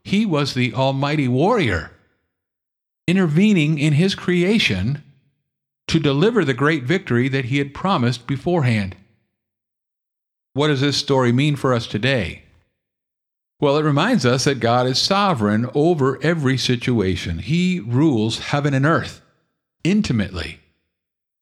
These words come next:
and constantly involved in all our circumstances to ensure that not one of his promises will fail. But also, the story teaches us the strategic importance of prayer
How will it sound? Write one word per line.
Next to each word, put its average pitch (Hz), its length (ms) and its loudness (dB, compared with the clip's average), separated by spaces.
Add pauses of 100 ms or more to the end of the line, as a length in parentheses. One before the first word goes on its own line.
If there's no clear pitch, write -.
(120)
and 113 260 -2
constantly 160 840 0
involved 95 680 -2
in 135 260 0
all 170 300 2
our 156 180 2
circumstances 117 1120 -2 (880)
to 147 160 2
ensure 165 340 2
that 143 220 0
not 170 260 0
one 160 340 2
of 135 100 0
his 131 120 0
promises 95 800 0 (580)
will 101 120 -2
fail. 87 460 -6 (2250)
But 127 140 2
also, 147 280 2
the 110 120 -2
story 113 320 0
teaches 104 360 -4
us 120 220 -2
the 107 260 -2
strategic - 880 -6
importance 110 460 -4
of 123 160 -12
prayer 123 760 -2